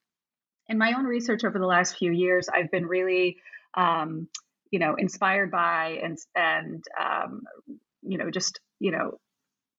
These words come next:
completely influenced, uh, of course, by development scholars who are not only looking at what's going on in the ground, um, but by scholars who have talked about the importance of looking at practices, right? So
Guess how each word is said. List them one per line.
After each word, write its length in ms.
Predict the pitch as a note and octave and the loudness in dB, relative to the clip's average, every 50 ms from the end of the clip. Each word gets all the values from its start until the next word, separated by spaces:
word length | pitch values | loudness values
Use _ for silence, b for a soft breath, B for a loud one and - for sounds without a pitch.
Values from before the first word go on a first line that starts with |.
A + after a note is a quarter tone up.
| _ - | _ 2
completely 420 | A#3 G#3 G3+ C4 B3+ G#3 A3 G3+ | 2 2 2 2 0 0 2 2
influenced, 480 | G#3 A3 A3+ G3 F3 F3+ F3+ F#3+ - - | 2 2 2 2 0 0 0 -2 -2 0
uh, 300 | F#3 F#3 E3+ E3 E3 - | 2 2 4 2 2 0
of 260 | F3+ F3 D#3+ F3+ - | 0 -2 -2 -4 -6
course, 240 | - - F3 F3 - | -2 0 0 0 2
by 140 | - G#3 F3 - F3+ | 0 0 0 0 -2
development 420 | - E3 F#3 F3+ F#3 F#3 F#3 E3+ - | 0 4 4 4 4 4 0 -4 -4
scholars 420 | - F3+ E3+ E3 D#3+ E3 E3+ E3 - - | 0 2 2 4 4 2 -2 -4 -4 -4
who 200 | E3+ E3 E3 - | -2 -2 0 2
are 260 | D#3+ E3 D#3+ D#3+ D#3+ B B B B B | 4 4 4 4 0 B B B B B
not 160 | G#3 G#3 G#3+ | 4 4 6
only 160 | A3 G#3 F#3 | 4 4 2
looking 280 | F3+ F#3 F3+ - F3 E3+ | 2 0 0 0 0 0
at 120 | D#3+ - | 0 0
what's 180 | F3 E3 - - | 0 -2 -2 -2
going 240 | - D#3+ E3 D#3+ D#3+ | -6 -4 -4 -2 0
on 120 | E3 D#3 | 0 0
in 60 | D#3+ | 0
the 60 | D#3 D#3 | -2 -4
ground, 500 | D#3 E3 F3 F3 F3 E3 D#3+ D#3 D#3+ - B B B B B - | -2 0 2 2 4 4 4 2 -2 -6 B B B B B 2
um, 220 | E3+ E3 E3 D#3 D#3 | 2 4 2 2 0
but 120 | F3+ D#3+ | 0 2
by 100 | - F#3 | 2 0
scholars 440 | F#3 - - G3+ G#3+ A3 G#3 G3+ - | 0 2 4 4 4 4 2 0 0
who 140 | - G3+ F#3 | 0 0 0
have 100 | F#3+ F#3+ | 0 -2
talked 280 | - - F#3 F#3+ - - | -2 0 0 0 0 -2
about 200 | - F#3 E3+ E3+ | 0 0 0 0
the 80 | - D#3+ | 0 -4
importance 500 | D#3+ - - - F3 - - F3+ - - | -4 -4 -2 -2 -2 0 -2 -2 -2 -4
of 100 | E3 D#3 | -4 -2
looking 260 | F3 - - - E3 | -2 -2 0 -2 -2
at 100 | - - | -2 -2
practices, 720 | - - E3 E3 - - - - - - - - - - - | 2 2 2 2 2 -2 -14 -14 -10 -8 -8 -8 -8 -6 -2
right? 260 | - - E3+ F3 - - | 2 2 2 2 0 -2
So 140 | - F3 | -4 -4